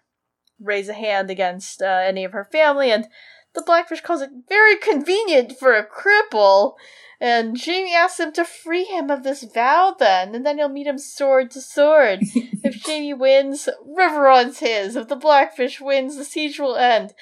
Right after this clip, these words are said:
Speaker 1: These are big bets. High rollers here.
Speaker 2: The stakes
Speaker 1: Um,
Speaker 2: are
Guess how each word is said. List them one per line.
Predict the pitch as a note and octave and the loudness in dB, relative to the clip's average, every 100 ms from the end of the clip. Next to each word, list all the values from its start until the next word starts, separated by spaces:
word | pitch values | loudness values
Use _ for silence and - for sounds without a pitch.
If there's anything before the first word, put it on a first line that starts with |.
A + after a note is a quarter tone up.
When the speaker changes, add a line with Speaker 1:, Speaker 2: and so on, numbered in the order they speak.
| - - | -20 -10
Speaker 1:
These | - C#4+ | -2 -2
are | |
big | A#3+ A#3+ A#3 | 0 -2 2
bets. | C4 F#3+ - - - _ _ _ | 2 2 -4 -16 -16 _ _ _
High | D#4+ D#4+ | -12 -8
rollers | G#3 E4 F#3 - | -4 -4 -4 -6
here. | G3 F#3+ G#3 - G3+ | -12 -10 -10 -6 -2
Speaker 2:
The | F#3+ F3 | 0 0
stakes | - - G3 F#3+ G3 G3 - | 0 0 0 0 0 -2 -2
Speaker 1:
Um, | F3 | -2
Speaker 2:
are | D#3+ D3+ | -2 -4